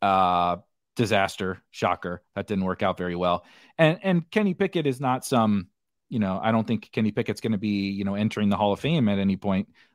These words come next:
later in his car-, or after his career's over. But this is a first round pick, quarterback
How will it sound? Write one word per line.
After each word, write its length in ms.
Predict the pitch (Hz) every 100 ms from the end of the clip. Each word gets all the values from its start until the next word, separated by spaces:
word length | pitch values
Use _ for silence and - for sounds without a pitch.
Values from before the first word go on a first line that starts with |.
| -
later 280 | 117 98 95
in 80 | 95
his 120 | 92
car-, 220 | 104 107
or 100 | 98
after 320 | 98 98 -
his 120 | 98
career's 320 | - 104 95 98
over. 260 | 92 98 - - _ _ _ -
But 220 | 208 202
this 160 | 196 190
is 60 |
a 80 | 254
first 260 | - 175 175
round 220 | 214 208
pick, 340 | 123 135 - _ _ _ _
quarterback 600 | - 120 107 107 113 -